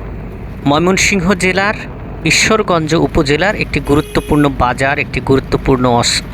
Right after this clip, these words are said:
স্থান আঠারো বাড়ি। এই আঠারো বাড়ি বাজার, আঠারো বাড়ি ইউনিয়ন এবং আঠারো বাড়ির সামান্য কিছু ইতিহাস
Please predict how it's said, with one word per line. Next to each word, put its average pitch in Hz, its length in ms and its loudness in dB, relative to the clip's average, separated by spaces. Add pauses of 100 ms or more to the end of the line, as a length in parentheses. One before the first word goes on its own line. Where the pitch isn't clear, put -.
স্থান 143 460 -2 (640)
আঠারো 165 460 0
বাড়ি। 104 240 0 (1600)
এই 131 260 0
আঠারো 147 440 0
বাড়ি 165 220 0
বাজার, 147 420 0 (800)
আঠারো 143 320 2
বাড়ি 147 220 0
ইউনিয়ন 143 540 4 (680)
এবং 214 240 0
আঠারো 185 460 0
বাড়ির 190 460 0 (340)
সামান্য 220 580 0
কিছু 156 640 2
ইতিহাস 151 600 0